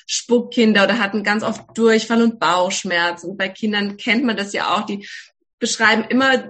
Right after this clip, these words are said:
die haben Zahnschmerzen, aber der Bauch tut weh. Ja, aber sie haben Kopfschmerzen oder der Bauch tut weh. Bei Fieber tut fast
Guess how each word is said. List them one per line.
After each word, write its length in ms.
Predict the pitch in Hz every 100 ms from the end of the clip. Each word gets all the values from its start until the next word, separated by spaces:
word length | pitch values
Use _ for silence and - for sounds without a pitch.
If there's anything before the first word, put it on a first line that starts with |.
| - 214
die 140 | 254
haben 180 | 247 233
Zahnschmerzen, 640 | 302 247 277 294 262 254
aber 160 | 254 240
der 120 | 240
Bauch 360 | 220 180 185 196
tut 300 | 180 165 135
weh. 200 | 139 139
Ja, 140 | 170
aber 140 | 202 208
sie 120 | 214
haben 140 | 208
Kopfschmerzen 580 | - 240 - 233 226 226
oder 140 | 226
der 160 | 214 220
Bauch 320 | 220 160 165
tut 200 | 151 143
weh. 100 | -
Bei 160 | 143 190
Fieber 320 | - 240 233
tut 160 | 247 226
fast 180 | 240